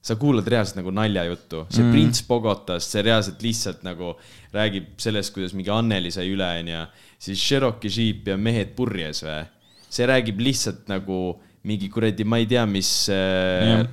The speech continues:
Speaker 1: laulu vormis, mingi vana rahva laulu vormis räägib sellest, kuidas, äh, kuradi plaagid istuvad autos ja tuleb lokal Heffe Head Hancho ja mingi müüvad kräkki seal ja värki, aga nagu mingi rahva laulu vormis, et minu arust
Speaker 2: Mm.
Speaker 1: need on lihtsalt nagu,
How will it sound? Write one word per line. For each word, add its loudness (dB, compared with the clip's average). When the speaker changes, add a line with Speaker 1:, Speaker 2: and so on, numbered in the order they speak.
Speaker 1:
laulu 4
vormis, 4
mingi -2
vana 4
rahva 2
laulu 4
vormis 2
räägib -2
sellest, 0
kuidas, -2
äh, -2
kuradi 2
plaagid 4
istuvad 2
autos 2
ja 0
tuleb 4
lokal 2
Heffe 2
Head 2
Hancho 0
ja -4
mingi -4
müüvad 0
kräkki -4
seal -8
ja -4
värki, -4
aga 0
nagu 0
mingi 0
rahva 0
laulu 2
vormis, -2
et -6
minu 4
arust 6
Speaker 2:
Mm. 4
Speaker 1:
need 2
on -4
lihtsalt -2
nagu, -6